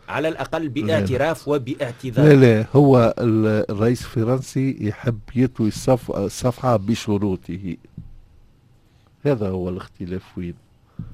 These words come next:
Speaker 2: معناها حتى راهو الجزائريين يحبوا يلغيوا الصفحة، لكن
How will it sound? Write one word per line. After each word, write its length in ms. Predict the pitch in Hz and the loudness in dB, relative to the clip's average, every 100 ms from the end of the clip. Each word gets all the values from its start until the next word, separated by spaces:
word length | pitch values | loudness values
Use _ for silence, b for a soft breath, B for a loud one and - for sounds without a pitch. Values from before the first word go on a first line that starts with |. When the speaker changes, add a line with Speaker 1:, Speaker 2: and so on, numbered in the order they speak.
| B | B
Speaker 2:
معناها 200 | 98 107 | -2 0
حتى 320 | 92 - - | -2 -6 0
راهو 300 | 123 113 107 | 2 2 2
الجزائريين 720 | 98 95 101 101 101 95 151 170 | -2 -4 -6 -2 -4 -2 -4 -6
يحبوا 360 | 139 131 117 | -6 -6 -4
يلغيوا 380 | 110 110 127 113 | -6 -4 -4 -4
الصفحة، 400 | 95 - 98 - _ _ _ _ b b b b b b b b | -6 -6 -6 -8 _ _ _ _ b b b b b b b b
لكن 360 | 127 156 - 202 | 0 0 0 -8